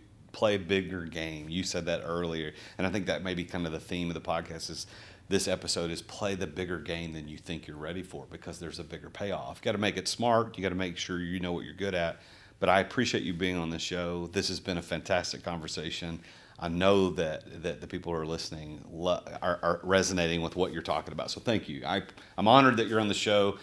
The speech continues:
and I've got the power couple, entrepreneur power couple. I've got both of you guys now on the show,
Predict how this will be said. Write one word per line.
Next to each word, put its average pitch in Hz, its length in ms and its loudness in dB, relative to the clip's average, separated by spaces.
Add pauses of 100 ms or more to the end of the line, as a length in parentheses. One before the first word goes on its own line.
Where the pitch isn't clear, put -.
(160)
and 98 140 2
I've 85 100 0
got 95 240 6
the 104 160 2
power 101 340 8
couple, 95 440 0
entrepreneur 98 420 0
power 95 260 6
couple. 90 500 0 (200)
I've 104 160 8
got 95 80 -2
both 123 240 10
of 110 80 2
you 110 100 4
guys 101 280 10
now 98 220 4
on 98 60 2
the 98 60 2
show, 95 520 6